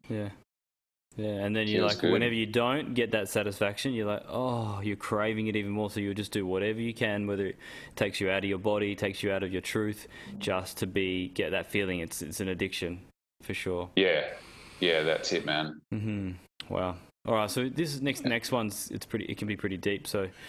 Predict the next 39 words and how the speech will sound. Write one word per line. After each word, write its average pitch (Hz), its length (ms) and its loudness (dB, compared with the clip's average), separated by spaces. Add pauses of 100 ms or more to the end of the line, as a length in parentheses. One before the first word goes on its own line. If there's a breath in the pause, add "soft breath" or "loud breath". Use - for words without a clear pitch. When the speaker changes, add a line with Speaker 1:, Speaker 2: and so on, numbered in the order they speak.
(720 loud breath)
Speaker 1:
I - 60 0
wanna 151 220 0
go 170 120 2
to 123 140 2
the 110 160 2
lowest 107 380 0
point 107 320 -2
in 113 40 -2
your 104 120 0
life. 92 200 0
So 110 120 0
a 101 40 0
point 117 300 -2
where 110 100 0
you 104 160 -2
were 101 80 -2
just 98 240 -2
like, 90 460 0 (1000)
yeah, 101 280 2
it 95 180 0
was 107 720 -4
probably, 113 300 0
like, 101 260 -2
your 110 140 2
lowest 107 340 0
point 101 220 0
of 92 80 -6
hope 95 340 0
and 92 220 -2 (680 loud breath)
a, - 240 -2
a 101 60 0
challenging 98 460 0
period 95 260 0
of 95 100 -2
your 98 80 2
life. 92 260 0
And, 95 220 -2
and 104 160 0
if, - 240 -4